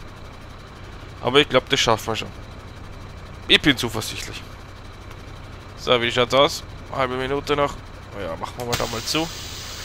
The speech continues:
Der Bus an sich, der gefällt mir ganz gut. Aber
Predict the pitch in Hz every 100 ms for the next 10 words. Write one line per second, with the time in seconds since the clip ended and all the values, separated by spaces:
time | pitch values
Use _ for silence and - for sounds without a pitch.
0 | - - - - - - - - 147 170
1 | 190 123 139 170 165 185 - 147 - 127
2 | 127 123 98 - 143 190 226 - - -
3 | - - - - 127 131 131 131 131